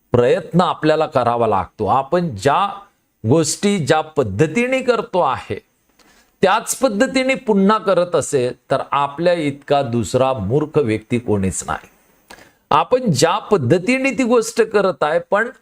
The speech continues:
आउटपुट काहीच नाहीये, तर मग आपण काय केलं पाहिजे? आपली करण्याची ती पद्धत बदलवली पाहिजे दुसऱ्या अटेम्प्टमध्ये. दुसरा अटेम्प्ट करत असताना मग त्या क्षेत्रात जे यशस्वी लोक झाले, ते कसे झाले, त्यांनी कुठल्या युक्त्या वापरल्या, काय वापरल्या,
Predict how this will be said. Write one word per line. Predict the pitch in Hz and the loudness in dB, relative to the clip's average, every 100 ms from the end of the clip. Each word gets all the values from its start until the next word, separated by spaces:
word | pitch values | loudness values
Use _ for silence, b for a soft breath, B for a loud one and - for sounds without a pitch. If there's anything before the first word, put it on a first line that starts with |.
| - | -4
आउटपुट | 123 139 143 190 214 - | 0 0 -2 -4 -4 -4
काहीच | 185 196 190 - 185 | -4 -2 -2 -4 -2
नाहीये, | 180 120 82 - - _ _ _ _ _ _ _ - | -2 0 -4 -8 -18 _ _ _ _ _ _ _ -2
तर | 110 | 2
मग | 135 190 | 2 2
आपण | 170 170 196 190 | 0 2 0 2
काय | 185 190 | 2 2
केलं | 190 185 | 2 2
पाहिजे? | 185 165 127 131 135 | 2 0 2 0 0
आपली | 143 143 160 | -2 -4 -6
करण्याची | 143 156 127 131 135 165 | 0 0 2 -2 -2 -4
ती | 165 - - | -4 -8 -2
पद्धत | 117 85 139 | 0 2 2
बदलवली | 135 143 127 143 131 | 2 0 2 2 2
पाहिजे | 127 127 117 | 2 0 0
दुसऱ्या | 120 110 - 117 | 0 0 0 0
अटेम्प्टमध्ये. | 110 - 117 104 107 104 104 - _ B B B B | 0 -2 -4 -4 -4 -4 -6 -8 _ B B B B
दुसरा | 170 190 220 240 | 2 4 4 2
अटेम्प्ट | 226 240 240 240 | 2 0 2 2
करत | 233 220 226 | 2 2 2
असताना | 226 - 233 220 220 | 0 0 -2 0 0
मग | 226 226 180 - | 0 -2 -2 -2
त्या | 196 202 | 0 0
क्षेत्रात | - 190 208 214 | -2 -2 0 -2
जे | 175 202 208 180 | -2 -4 0 0
यशस्वी | 170 208 - 220 | 2 -2 0 -2
लोक | 202 190 208 | -2 0 -2
झाले, | 175 170 185 | 0 0 0
ते | 180 | -2
कसे | 190 160 147 190 | 0 -2 0 0
झाले, | 156 123 127 | 0 0 0
त्यांनी | 123 151 156 170 | 0 0 0 -2
कुठल्या | 151 135 175 | -2 0 2
युक्त्या | 180 175 - 170 | 2 -2 0 2
वापरल्या, | 156 147 139 131 123 120 | 2 0 -2 2 0 0
काय | - 151 175 | -2 -2 0
वापरल्या, | 156 - 131 113 107 98 | 0 0 -4 -2 -2 -2